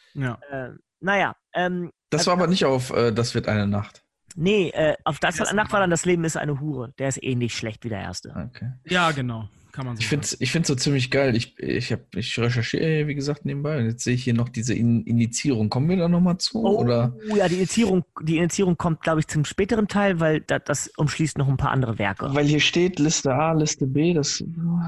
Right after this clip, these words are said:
Speaker 3: das liest sich ganz gut hier, so, ne?
Speaker 2: Mhm. Das kannst du gleich mal vortragen, wenn ich dir den,
Speaker 3: <clears throat>
Speaker 2: den Cue gebe dafür.
Speaker 3: Ja, gerne.
Speaker 2: Ähm, das wird eine Nacht schon mit dem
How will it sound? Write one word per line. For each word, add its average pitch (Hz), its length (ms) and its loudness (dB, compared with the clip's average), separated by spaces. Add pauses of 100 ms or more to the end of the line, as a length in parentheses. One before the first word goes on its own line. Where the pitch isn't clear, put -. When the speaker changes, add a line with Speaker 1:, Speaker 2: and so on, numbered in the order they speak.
(140)
Speaker 3:
das 170 200 -12
liest 185 340 -2
sich 220 120 -2
ganz - 220 0
gut 302 220 0
hier, 113 320 2
so, 120 180 0
ne? 202 260 2
Speaker 2:
Mhm. 285 80 -8 (760)
Das 151 180 -4
kannst 190 200 2
du 185 40 2
gleich 165 160 2
mal 160 140 2
vortragen, 135 500 0
wenn 131 80 2
ich 135 120 2
dir 143 100 2
den, 127 420 2 (120)
Speaker 3:
<clears throat> - 120 -20
Speaker 2:
den 139 140 2
Cue 170 480 4
gebe 127 320 2
dafür. 127 580 -4
Speaker 3:
Ja, 123 320 2
gerne. 104 420 0 (2000)
Speaker 2:
Ähm, 160 240 4
das 175 200 0
wird 208 100 2
eine 190 220 4
Nacht 190 320 0
schon 190 180 4
mit 180 160 4
dem 165 160 0